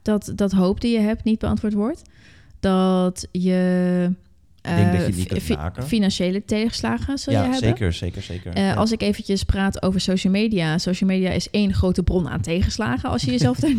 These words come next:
Speaker 1: daar niet voor, zeg maar,
Speaker 2: Ja.
Speaker 1: eh, beschermt. En ik moet zeggen, ik heb dat in, helemaal in het begin, voordat ik, eh, ermee ging werken, heb ik dat wel gehad. Dat ik heel erg mijn geluk liet afhangen van volgeraantallen, van,
Speaker 2: Mm, mm.
Speaker 1: ehm,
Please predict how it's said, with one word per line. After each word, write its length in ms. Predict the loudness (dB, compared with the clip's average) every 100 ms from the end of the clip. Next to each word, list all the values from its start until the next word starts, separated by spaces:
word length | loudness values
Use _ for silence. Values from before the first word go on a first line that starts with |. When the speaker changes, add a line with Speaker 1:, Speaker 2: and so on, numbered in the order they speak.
| 4
Speaker 1:
daar 180 | 4 4
niet 180 | 0
voor, 360 | -2 -2 0 -2 -6 -16 -8
zeg 220 | 2 4
maar, 220 | 6 4 4 2
Speaker 2:
Ja. 300 | 0 0 0
Speaker 1:
eh, 60 | 0
beschermt. 500 | 0 -2 -2 -2 0
En 120 | 0
ik 100 | 2
moet 140 | 2 2
zeggen, 420 | 0 0 -2 -2 -8 -20 -10
ik 100 | -2
heb 120 | -2
dat 120 | 0 -2
in, 120 | 0
helemaal 320 | 2 2 2 2
in 40 |
het 100 | 0
begin, 440 | 2 2 2 0 -2 -16
voordat 380 | -2 0 2 -2
ik, 220 | -4 -8 -4
eh, 380 | 0 2 2
ermee 220 | 2 0 0
ging 200 | -2 -2
werken, 340 | -2 -2 -2
heb 140 | -2 -2
ik 120 | -4
dat 120 | -4
wel 200 | -2 -2
gehad. 440 | 0 -2 -4 -6 -8
Dat 160 | -6
ik 100 | -4
heel 260 | -4 -2 0
erg 380 | 0 0 -2 -6 -14 -20 -4
mijn 400 | -2 0 0 0
geluk 300 | 0 0 0
liet 160 | -2 -2
afhangen 400 | -4 -2 -2 -2
van 200 | -2 -4
volgeraantallen, 1040 | 0 0 0 0 0 0 0 -2 0 -2 -4
van, 380 | -4 -2 2
Speaker 2:
Mm, 140 | 2 0 -6 -8 -4
mm. 120 | -4
Speaker 1:
ehm, 680 | -2 2 2 4 4 2 2